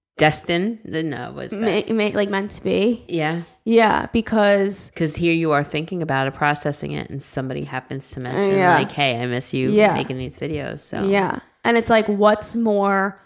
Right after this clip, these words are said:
Speaker 2: fun for me? Like, going on the website and clicking on a button and it's sitting there on a page, or, like, making a YouTube video and, like, having fun with it and making an Instagram reel and, like, writing it in the captions and, like,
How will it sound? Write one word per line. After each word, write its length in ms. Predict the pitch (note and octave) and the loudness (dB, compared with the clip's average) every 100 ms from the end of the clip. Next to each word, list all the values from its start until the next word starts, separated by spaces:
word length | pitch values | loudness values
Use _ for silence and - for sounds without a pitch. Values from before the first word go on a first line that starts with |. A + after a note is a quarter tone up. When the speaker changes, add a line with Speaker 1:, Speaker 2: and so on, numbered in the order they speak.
| _ | _
Speaker 2:
fun 320 | - G#3+ G#3+ | 0 2 2
for 120 | G#3 | 0
me? 200 | F#3 D#3 | 0 0
Like, 340 | D#3+ D#3+ E3 - | 0 0 -2 -6
going 300 | G3+ G3+ F#3+ | 2 2 2
on 80 | F#3 | 2
the 60 | |
website 260 | F#3 F#3 G3+ | 0 0 -2
and 100 | E3+ | -2
clicking 220 | G#3 G3 | -2 -2
on 100 | F3+ | -2
a 40 | |
button 260 | E3+ F3+ G3 | 0 0 0
and 100 | F#3+ | -2
it's 120 | E3 | -2
sitting 320 | - F#3 F3 | -2 0 0
there 120 | F#3+ F#3+ | -2 -2
on 100 | E3+ | -2
a 40 | |
page, 540 | - F#3 F3+ D4 D#4+ - | -4 -2 2 2 0 2
or, 100 | A3 | 4
like, 180 | G3+ G3+ | 4 2
making 280 | G3+ G#3 | -2 0
a 100 | G#3+ | -2
YouTube 340 | G#3 A3 - G#3+ | -2 -2 0 0
video 520 | F#3 F#3 D#3+ A#2 - - | 0 -2 -2 -2 -4 -4
and, 120 | G3+ | -4
like, 140 | F#3 | -2
having 220 | G3 F#3 | -2 -2
fun 160 | F#3 G3+ | 0 -2
with 120 | G3 | 0
it 40 | F3 | -2
and 100 | E3 | -2
making 220 | F3 G3 | -2 -2
an 60 | G3 | 0
Instagram 500 | G#3+ G#3+ G#3+ G3 F#3 | 0 0 -2 -4 -4
reel 200 | E3 F3 | -6 -4
and, 80 | F3 | -4
like, 160 | F3+ | -2
writing 240 | F3+ F#3 G3 | 0 0 0
it 60 | |
in 80 | G3+ | -2
the 60 | G#3 | 0
captions 440 | A3 A3 F#3+ F3+ | 0 0 -2 -4
and, 60 | F#3+ | -4
like, 160 | F#3 | -4